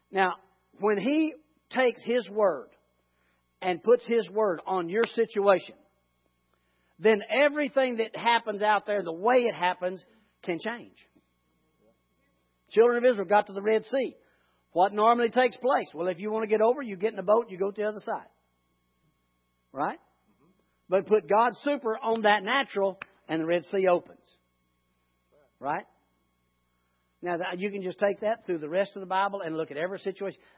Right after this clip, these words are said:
That's what happened. Every time you see something take place in somebody's life, it was God's super on that natural. All the way through the Old Testament,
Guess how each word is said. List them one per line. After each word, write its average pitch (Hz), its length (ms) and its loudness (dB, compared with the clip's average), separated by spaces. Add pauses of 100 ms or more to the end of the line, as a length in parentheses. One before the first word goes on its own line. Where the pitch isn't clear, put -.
(140)
That's 233 340 2
what 202 200 -4
happened. 190 260 -6 (300)
Every 285 380 4
time 226 400 -4
you 202 160 -8 (100)
see 233 180 -4 (100)
something 185 280 -8
take 190 240 -8
place 190 260 -6
in 139 140 -16
somebody's 185 380 -8
life, 180 200 -2 (280)
it 196 140 -6
was 127 160 -16
God's 170 440 -4
super 143 380 -6 (380)
on 127 180 -10
that 131 180 -12
natural. - 340 -18 (1900)
All 214 200 -2
the 240 60 -4
way 240 140 -6
through 220 160 -4
the 151 100 -4
Old 190 180 -4
Testament, 233 380 -10